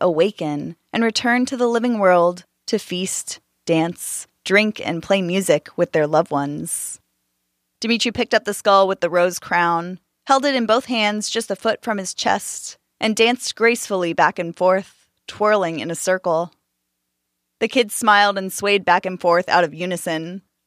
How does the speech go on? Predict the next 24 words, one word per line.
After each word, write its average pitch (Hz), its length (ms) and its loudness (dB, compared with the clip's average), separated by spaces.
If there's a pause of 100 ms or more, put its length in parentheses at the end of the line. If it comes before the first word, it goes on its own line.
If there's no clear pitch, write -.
the 226 80 0
boy 226 260 2
with 220 140 -4
the 220 80 -6
skull 202 460 4
holding 247 340 -2
it 254 80 -2
up 226 180 0
so - 140 -4
everyone 190 460 0
could 185 180 -10
dance 185 300 -4
before 180 420 -4
it. 175 200 -2 (1000)
Dimitri 247 360 -2
finally 226 340 0
replaced 214 360 -2
the 190 80 -8
skull 185 400 4
on 180 160 0
the 156 80 -4
countertop 180 600 0
and 165 180 -6
continued. 170 720 -6